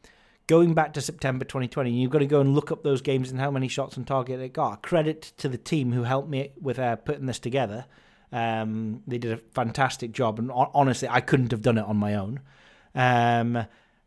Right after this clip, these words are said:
secondly, we're gonna bring in some changes to sort of optimize the, the shots on target tool, namely setting the default to eight percent on the margin slider. Just for shots on target, I do need to put a little bit more thought into what we're gonna do for assists through to tackles. I think possibly we might have to have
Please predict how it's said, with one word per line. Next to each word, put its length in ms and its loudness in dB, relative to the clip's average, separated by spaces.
secondly, 600 4
we're 140 0
gonna 180 4
bring 260 0
in 180 4
some 200 0
changes 460 2
to 380 0
sort 220 -2
of 120 -20
optimize 720 0
the, 120 -4
the 80 -6
shots 240 -4
on 100 -8
target 320 -2
tool, 180 -2
namely 580 2
setting 340 -4
the 80 0
default 480 -4
to 140 -8
eight 180 -6
percent 400 -4
on 80 -2
the 60 0
margin 400 -2
slider. 400 -2
Just 220 0
for 100 -6
shots 280 -2
on 100 -4
target, 360 4
I 80 -2
do 180 -2
need 180 0
to 60 -14
put 140 -2
a 40 -6
little 160 0
bit 120 -2
more 160 0
thought 360 -2
into 180 -4
what 200 -6
we're 60 -8
gonna 160 -2
do 180 -2
for 160 -6
assists 420 -8
through 240 -6
to 120 -16
tackles. 500 -6
I 60 -10
think 240 -6
possibly 400 -6
we 120 0
might 200 -2
have 180 -10
to 100 -6
have 200 -4